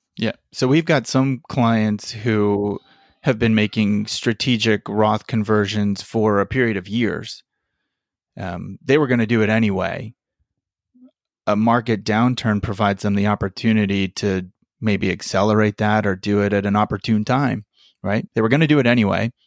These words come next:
Let's, we can move the same dollar amount over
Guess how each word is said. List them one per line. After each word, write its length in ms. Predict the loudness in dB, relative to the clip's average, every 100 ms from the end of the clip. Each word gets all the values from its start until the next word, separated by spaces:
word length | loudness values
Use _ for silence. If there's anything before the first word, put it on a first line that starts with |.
| _
Let's, 200 | -10 -6
we 120 | -6
can 120 | -2 0
move 160 | 0
the 80 | -2
same 380 | -2 0 0 2
dollar 420 | 2 2 4 2
amount 360 | 2 0 -2 -2
over 560 | 0 0 0 -4 -4